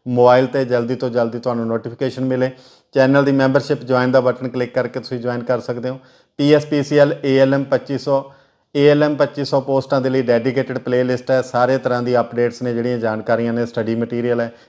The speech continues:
ਇਸ ਪਲੇਲਿਸਟ 'ਤੇ ਮਿਲੇਗਾ ਸਟੱਡੀਸ਼ਿਪ YouTube ਚੈਨਲ 'ਤੇ।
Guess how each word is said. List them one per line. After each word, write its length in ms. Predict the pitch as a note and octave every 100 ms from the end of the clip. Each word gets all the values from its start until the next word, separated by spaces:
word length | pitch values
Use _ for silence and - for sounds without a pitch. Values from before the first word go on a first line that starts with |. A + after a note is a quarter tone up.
| -
ਇਸ 180 | C3+ C3
ਪਲੇਲਿਸਟ 440 | C3+ C3 C3+ C3
'ਤੇ 140 | -
ਮਿਲੇਗਾ 380 | C3+ C3 B2+ C3
ਸਟੱਡੀਸ਼ਿਪ 520 | B2 B2+ A#2+ A#2+ C3
YouTube 380 | B2+ A#2 A#2 B2
ਚੈਨਲ 260 | A#2 B2 B2+
'ਤੇ। 220 | B2 B2+